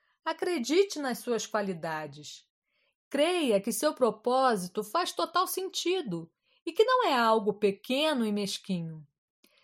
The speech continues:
Confie que nesta teia de relacionamentos ao qual está inserido,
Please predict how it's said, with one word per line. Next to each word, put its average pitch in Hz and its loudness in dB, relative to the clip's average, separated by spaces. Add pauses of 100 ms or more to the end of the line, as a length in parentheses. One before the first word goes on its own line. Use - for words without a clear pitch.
(160)
Confie 302 -2 (300)
que 254 -2
nesta 240 -2
teia 311 4
de 220 0
relacionamentos 202 -2
ao 202 2
qual 202 2
está 190 -4
inserido, 190 -4